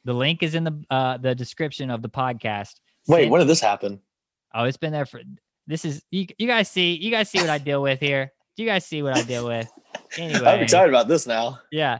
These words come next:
Speaker 1: Send in, please, please, please send in some, um, messages. Flame Delmas, flame me,
Speaker 2: Yeah, absolutely.
Speaker 1: flame Dirty Dirty C L. We want it. We welcome it because we're gonna bring the heat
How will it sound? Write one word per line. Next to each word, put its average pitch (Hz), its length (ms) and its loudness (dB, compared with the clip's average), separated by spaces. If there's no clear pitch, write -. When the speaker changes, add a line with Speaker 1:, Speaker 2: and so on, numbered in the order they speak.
Speaker 1:
Send 196 420 -2
in, 185 340 -2
please, 180 340 -2
please, 170 260 -8
please 156 360 -6
send 147 240 -6
in 139 220 -4
some, 120 500 -2
um, 101 560 -4
messages. 156 680 0
Flame 175 400 -2
Delmas, 170 480 -2
flame 160 440 -6
me, 117 80 2
Speaker 2:
Yeah, 104 180 2
absolutely. 110 360 -2
Speaker 1:
flame 160 320 2
Dirty 156 280 4
Dirty 147 300 2
C 143 300 -2
L. 135 300 0
We 135 160 -4
want 139 300 -4
it. 123 80 -12
We 135 100 -8
welcome 131 400 -8
it 120 180 -10
because 123 300 -6
we're 151 200 -6
gonna 156 180 -4
bring 180 320 -2
the 156 60 -2
heat 185 220 -2